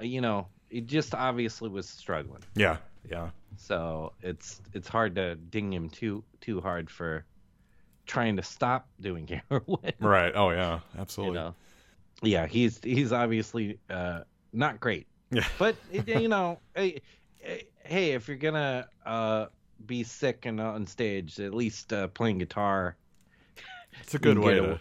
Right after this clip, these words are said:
Speaker 1: away with it.
Speaker 2: Yeah.
Speaker 1: Uh, which if he, he, if he did sung a song, it might just
Speaker 2: Mm.
Speaker 1: be there forever as, like, the, a low point of E C career.
Speaker 2: That's true.
Speaker 1: <laughs>
Speaker 2: So yeah, he, maybe he's in, he was in the best spot that he could be.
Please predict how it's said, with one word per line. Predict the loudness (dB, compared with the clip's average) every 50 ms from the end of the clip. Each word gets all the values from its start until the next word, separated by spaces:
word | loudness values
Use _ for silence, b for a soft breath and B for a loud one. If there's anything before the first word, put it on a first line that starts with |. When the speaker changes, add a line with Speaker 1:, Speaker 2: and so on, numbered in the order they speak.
| -8 -6 -2
Speaker 1:
away | 0 2 2 4 4
with | 4 2 2 0 -2
it. | -4 -6 -6 -8 _
Speaker 2:
Yeah. | 2 4 6 6 6 4
Speaker 1:
Uh, | 2
which | 0 -2 -4 -6 -8 -4 -2
if | -2 -2 0 -2
he, | -4 -4 -2
he, | 0 2 2 2 2 2 -2
if | -6 -4 0
he | 0 2 2
did | 4 2 2 0
sung | -2 0 0 2 2 4 2
a | 2 0
song, | -2 -4 -4 -2 -2 -4 -6 -8 -10 -12 _ _ _ _ _ _ _ _ _ _ _
it | -6 -4
might | -2 -2 -2 -2 -2
just | -2 -2 0
Speaker 2:
Mm. | 0 0
Speaker 1:
be | 0 0 -2 -2 -4 -6 -10 -12 -16 _ _ 0
there | 2 2 4 2
forever | 0 0 0 2 2 2 2 2 0 0 -2 -4 -6 -10 _ -10 -8
as, | -6 -6 -6 -6 -8 -10 -10
like, | -8 -8 -8 -8 -10 -14 _ _ -10
the, | -6 -6 -6 -6 -8 -12 _ _ -20 -20 -20 _ _ _ _ 0
a | 2
low | 4 4 4 4 4 2
point | 2 0 -2 -2 -2 -2 -4 -4
of | -6 -6 -8
E | -6 -6 -6 -6
C | -6 -4 -4 -4 -4
career. | -4 -6 -2 0 0 2 2 2 2 2
Speaker 2:
That's | 0 0 0 -2
true. | -2 0 2 2 2 0 -2 b
Speaker 1:
<laughs> | b b b b b b b b b b b -2 -2 -2 -4 -6 -6 -10 -4
Speaker 2:
So | 0 4
yeah, | 8 10 12 12 12 10
he, | 8 6 2 0 -4 -8
maybe | -2 4 6 8 10
he's | 10 8 8
in, | 6 6
he | 6 6 6
was | 6 6 4 4
in | 2
the | 4
best | 6 8 6 6 6 2
spot | 2 4 4 4 4 4
that | 0 -2
he | -2
could | -4 -4 -4 -4 -4
be. | -4 -4 -4 -4 -6 -8